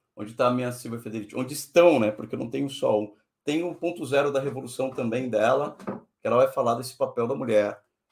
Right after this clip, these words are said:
É, não deixa de ler Silvia Federici, né, Caliban e a Bruxa. Tem até um artigo meu sobre isso no, no Observatório da Imprensa.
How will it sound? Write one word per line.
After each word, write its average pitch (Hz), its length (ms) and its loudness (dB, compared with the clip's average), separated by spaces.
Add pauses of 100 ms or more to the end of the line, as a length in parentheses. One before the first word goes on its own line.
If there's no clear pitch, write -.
É, 95 720 0
não 139 880 4 (160)
deixa 135 420 -4
de 117 140 -10
ler 107 360 0
Silvia 107 320 -8
Federici, 110 680 -8
né, 95 380 -6
Caliban 107 380 0
e 127 60 0
a 131 60 0
Bruxa. 95 420 -8 (380)
Tem 151 100 -2
até 165 180 2
um 208 100 2
artigo 175 280 -4
meu 147 340 0 (420)
sobre 117 340 -4
isso 120 400 -4
no, 117 840 -4
no 107 100 -2
Observatório 120 520 0
da 131 80 -2
Imprensa. 127 600 -4